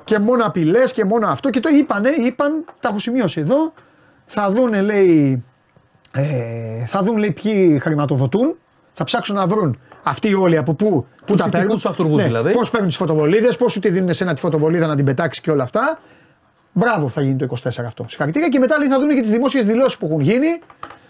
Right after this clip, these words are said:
Speaker 1: Αν, ε, ξεσηκώνουν και δημιουργούν,
Speaker 2: Ναι, βία.
Speaker 1: ε, βία. Ναι. Τώρα το μάθατε σήμερα. Βία δημιουργούν εδώ και, ε, χρόνια. Οι δημόσιες δηλώσεις. Και
Speaker 2: Α.
Speaker 1: βία κατά πάντων.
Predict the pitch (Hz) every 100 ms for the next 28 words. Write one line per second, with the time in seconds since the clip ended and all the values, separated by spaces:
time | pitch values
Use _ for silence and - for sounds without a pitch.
0 | _ _ _ - - - - - 220 277
1 | 277 262 247 240 233 226 220 214 208 214
2 | 214 208 220 220 _ - 196 170 247 254
3 | 233 220 185 208 185 190 190 202 226 240
4 | 180 156 156 135 196 196 196 190 185 202
5 | 143 110 - _ - 254 247 127 - _
6 | _ _ _ _ - _ 214 214 196 262
7 | 247 165 151 208 254 254 156 110 _ _
8 | - 220 285 190 156 156 165 196 269 254
9 | 254 240 247 233 233 226 214 214 135 110
10 | - _ _ _ _ _ _ _ 156 165
11 | 165 147 139 139 117 233 233 233 269 254
12 | 254 247 151 117